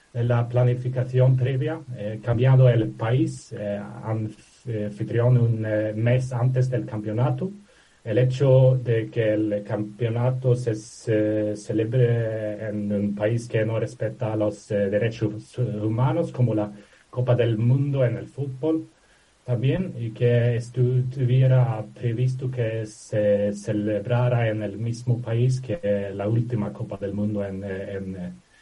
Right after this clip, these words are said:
en el pádel. Entiendo es, eh, que, que es una situación difícil, eh, cuando se mueve el, eh, campeonato a último momento,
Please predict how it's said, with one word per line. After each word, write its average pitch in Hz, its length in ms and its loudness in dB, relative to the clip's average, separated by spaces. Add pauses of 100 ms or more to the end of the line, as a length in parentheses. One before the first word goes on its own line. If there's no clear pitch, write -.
(140)
en 98 140 -6
el 104 140 0
pádel. 127 420 2 (460)
Entiendo 156 520 6
es, - 340 -2
eh, 123 480 -4
que, - 160 -12
que 131 220 4
es 127 180 4
una 123 240 2
situación 117 540 -2
difícil, 165 600 0 (260)
eh, 107 280 -8
cuando 113 280 -4
se 120 140 -2
mueve 131 480 2
el, 113 460 -4
eh, 107 400 -4
campeonato 123 760 -2
a 110 120 -4
último 127 480 2
momento, 156 540 2